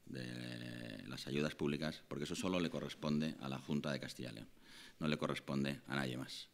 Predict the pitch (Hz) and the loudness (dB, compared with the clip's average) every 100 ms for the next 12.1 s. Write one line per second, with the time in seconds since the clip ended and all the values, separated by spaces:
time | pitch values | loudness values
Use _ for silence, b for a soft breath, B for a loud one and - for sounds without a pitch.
0 | b b - 73 65 76 73 78 - 80 | b b -6 -2 0 0 0 -2 -2 0
1 | 82 101 123 123 92 90 110 120 - 64 | 4 6 4 2 2 4 2 0 -6 -8
2 | 67 - 82 82 82 80 78 - 80 73 | -6 -2 -2 0 -2 2 0 2 -2 -2
3 | 71 - 64 64 - - - B B B | -4 -4 -4 -4 -8 -8 -6 B B B
4 | - 80 98 90 92 92 62 - - - | -2 2 6 8 12 10 8 0 -16 -12
5 | 60 64 64 62 60 - - 90 - 90 | -8 -6 -6 -8 -10 -6 2 2 4 6
6 | 92 117 - - 67 69 76 76 - 73 | 6 4 0 -8 -2 2 4 2 0 2
7 | 110 123 - B B B - 69 87 82 | 4 4 0 B B B -4 2 2 4
8 | 71 60 62 62 76 101 110 127 147 - | 2 2 -2 4 6 8 8 6 4 -6
9 | B B B 65 65 64 65 76 69 73 | B B B -6 -2 -2 2 4 6 6
10 | 82 73 65 69 73 87 104 87 92 B | 6 4 0 -2 -2 2 4 4 2 B
11 | B B B - 107 139 - - 62 62 | B B B 12 12 12 6 -6 -8 -6